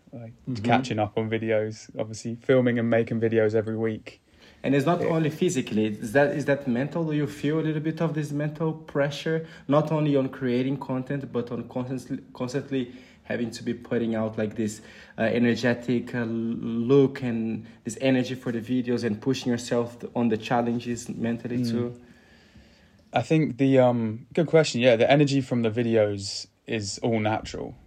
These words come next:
Speaker 1: That, that comes
Speaker 2: Mm.
Speaker 1: from just being, like, hyped to actually, 'cause most of the time we're doing ridiculously fun stuff. So
Speaker 2: Mm-hmm.
Speaker 1: I don't have
Speaker 2: Yeah.
Speaker 1: to put on, I'm just being myself and just getting myself carried away.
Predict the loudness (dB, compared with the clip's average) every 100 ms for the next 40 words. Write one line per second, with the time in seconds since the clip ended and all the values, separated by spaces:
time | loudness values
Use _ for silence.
0 | 2 4 4 4 4 4 2 2 -2 -2
1 | -2 0 0 0 0 -2 2 4 4 2
2 | -12 0 2 2 -2 -4 -4 -6 -6 -2
3 | 6 6 6 -2 2 2 2 -2 0 0
4 | 0 -4 -4 -4 -4 -6 -8 -8 -10 -2
5 | -2 -2 -6 -4 -4 -8 -12 -2 0 -2
6 | -8 -18 -14 -8 -2 2 4 2 2 2
7 | 0 -6 -16 -20 -12 4 6 8 4 4
8 | 4 4 4 -2 0 2 2 0 0 4
9 | 4 4 -2 -4 -6 -10 -4 -2 -2 -2
10 | -2 -2 -2 0 0 0 0